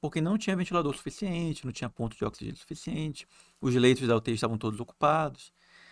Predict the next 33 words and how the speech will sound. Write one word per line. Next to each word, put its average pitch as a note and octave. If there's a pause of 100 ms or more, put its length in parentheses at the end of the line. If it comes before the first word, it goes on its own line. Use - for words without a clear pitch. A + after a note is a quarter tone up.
(340)
enfim. A2+ (920)
E D3
aí D#3
eu E3+
fui E3
pra D3+
casa C#3
no C3
dia C3+
seguinte C#3+ (520)
e C3
a C#3+
minha C#3
esposa C3
comentou B2+
pra C3+
mim C3
que A#2
as G2+
pessoas A2+
estavam A2
querendo G#2+
fazer G#2
manifestação, G#2 (480)
ir G#2+
pra A#2+
rua A#2+ (260)
contra C3 (160)
o A2
lockdown A#2
que A#2
o A2+
governador A2+